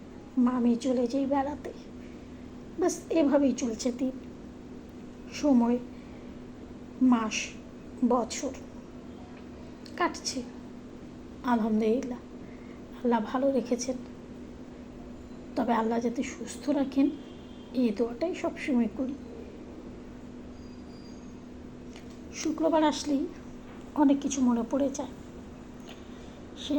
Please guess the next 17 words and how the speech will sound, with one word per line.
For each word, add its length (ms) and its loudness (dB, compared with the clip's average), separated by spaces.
আগেকার 400 4
সময় 320 6
খুব 180 4
তাড়া 280 8
ছিল, 220 2
সকালে 360 2
উঠেই 420 4
সকালে 260 4
নাস্তার 440 0
ঝামেলাটা 480 6
শেষ 160 -2
করে 160 0
জুম্মার 400 8
আগে 240 2
আগে 200 -4
রান্না 320 4
শেষ 220 -2